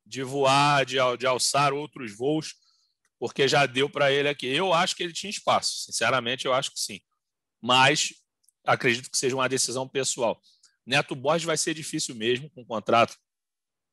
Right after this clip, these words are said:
longo, é um jogador que, que é emprestado por um clube europeu, não sei se consegue se reencaixar novamente, o mesmo caso do Erley,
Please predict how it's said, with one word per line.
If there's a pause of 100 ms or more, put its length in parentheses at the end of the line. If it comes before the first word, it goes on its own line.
(120)
longo,
é
um
jogador (560)
que,
que
é
emprestado (480)
por
um
clube
europeu, (160)
não
sei
se
consegue
se
reencaixar
novamente,
o
mesmo
caso
do
Erley,